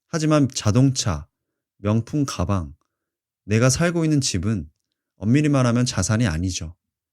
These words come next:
이 자체에서 현금 흐름이 나오지 않으니까요. 그래서 내가 살고 있는 집이 삼십억짜리 한강뷰 강남 아파트라고 해도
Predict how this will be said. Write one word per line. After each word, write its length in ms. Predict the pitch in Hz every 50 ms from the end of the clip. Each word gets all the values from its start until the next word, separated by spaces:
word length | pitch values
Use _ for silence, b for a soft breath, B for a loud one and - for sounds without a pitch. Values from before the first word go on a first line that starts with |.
| _
이 120 | - 139 143
자체에서 640 | - 127 107 95 - - - 127 117 113 - 120 110
현금 300 | 127 151 160 156 156 147
흐름이 260 | 143 131 131 123 131
나오지 320 | 120 92 85 90 98 110 101
않으니까요. 580 | 82 85 101 110 104 - - - 76 76 78 _ _ _ _ _ _ _ _ -
그래서 580 | - 139 165 165 135 - 107 107 101 87 73 - _ _ _ _ _ _ _
내가 280 | - 101 110 117 123 127
살고 320 | 127 - 151 156 151 156
있는 180 | 151 143 131 110
집이 400 | 90 90 - 110 104 90 78 78 _ _ _ _ _ _ _
삼십억짜리 960 | - - - 175 185 190 - 185 175 160 - - 120 107 98 101 92 80 80 - _ _ _ _ _
한강뷰 600 | - - 165 175 160 160 151 135 113 101 98 92
강남 320 | 92 - - 101 113 123 117
아파트라고 640 | 90 87 - - 123 127 - - 120 113 98 98 85
해도 440 | 95 127 117 - 113 110 87 78